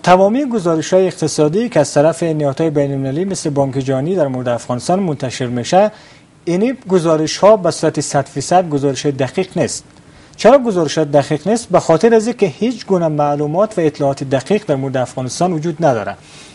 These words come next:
تمامی گزارش‌هایی را که بانک جهانی و صندوق بین‌المللی پول ارائه می‌کنند، این گزارش‌ها معمولاً گزارش‌هایی هستند که بر مبنای حدس و گمان صورت می‌گیره.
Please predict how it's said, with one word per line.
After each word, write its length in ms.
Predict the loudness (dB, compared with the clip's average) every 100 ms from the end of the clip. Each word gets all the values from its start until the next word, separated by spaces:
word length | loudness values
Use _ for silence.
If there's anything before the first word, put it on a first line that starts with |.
| -4
تمامی 420 | 2 4 4 2 0
گزارش‌هایی 540 | 2 2 2 2 2
را 60 | 0
که 120 | 0
بانک 240 | 2 2
جهانی 440 | 0 0 2 0 2
و 180 | 2
صندوق 400 | 0 0 -2 -2
بین‌المللی 320 | -2 -2 -4 -2
پول 300 | 0 0 0
ارائه 180 | 0 0
می‌کنند، 440 | -2 0 0 0 -6 -20 0
این 120 | 2
گزارش‌ها 560 | 2 2 2 2 2 2
معمولاً 480 | 4 2 0 -2 -2
گزارش‌هایی 480 | 0 0 2 2 2
هستند 240 | 2 0
که 60 | 4
بر 120 | 4
مبنای 260 | 4 0 0
حدس 340 | 0 -2 -2
و 40 |
گمان 260 | 0 2 0
صورت 260 | 0 -2 -2
می‌گیره. 320 | -6 -4 -4